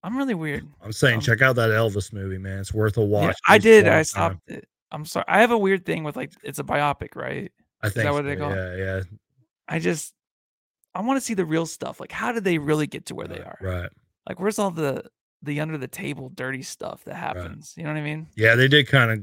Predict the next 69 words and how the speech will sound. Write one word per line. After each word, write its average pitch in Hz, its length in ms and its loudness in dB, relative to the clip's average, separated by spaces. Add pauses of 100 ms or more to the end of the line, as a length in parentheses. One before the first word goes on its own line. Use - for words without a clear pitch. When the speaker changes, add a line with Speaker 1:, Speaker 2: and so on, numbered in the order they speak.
Speaker 2:
well, 226 240 0
they 240 160 0
Speaker 1:
Did - 380 -8
they 202 100 8
go 208 260 2
to 214 200 -8
that? 254 260 -4 (260)
Maybe 247 140 6
I 180 40 8
Speaker 2:
Sorta, 170 180 6
Speaker 1:
missed 160 60 0
Speaker 2:
but 147 240 2
Speaker 1:
it. - 140 -14
Speaker 2:
they, 143 200 -2
I 135 140 6
think 147 180 0
they 135 100 6
did 127 220 2
kinda 107 320 0 (360)
push 117 280 2
a 107 40 -2
lot 107 220 0
of 101 60 -6
stuff - 360 -4
to 104 100 -12
the 98 100 -14
side, 98 400 -4
you 98 80 -14
know 101 140 -8
what 95 120 -10
I 95 40 -14
mean? 98 300 -12 (300)
Speaker 1:
Yeah, 165 200 4
just 165 120 -6
like 190 120 -4
Elton 170 240 -2
Speaker 2:
<laughs> - 20 0
Yeah, 101 60 0
Speaker 1:
John 139 360 -2
Speaker 2:
I 170 40 6
Speaker 1:
and 196 100 2
Speaker 2:
get, 156 160 4
I 175 100 4
get 151 140 0
your, 104 360 -2
I 135 60 4
get, 139 220 0
I, 123 60 0
I - 20 2
Speaker 1:
Yeah, - 20 2
it's 151 100 -2
Speaker 2:
see 190 140 -4
what 147 80 -8
Speaker 1:
just, - 220 -4
Speaker 2:
you're - 60 -16 (120)
Speaker 1:
it's - 0 -
a - 80 -8
Speaker 2:
saying. 196 140 -4
Speaker 1:
gross 160 240 -2
industry. 147 320 -10
I 196 80 0
just 247 180 -6
wish 202 220 0
Speaker 2:
Yeah. - 60 -20
Speaker 1:
performers 160 600 -8
and 139 120 -12
actors 135 440 -6
would 139 100 -14
just 139 280 -8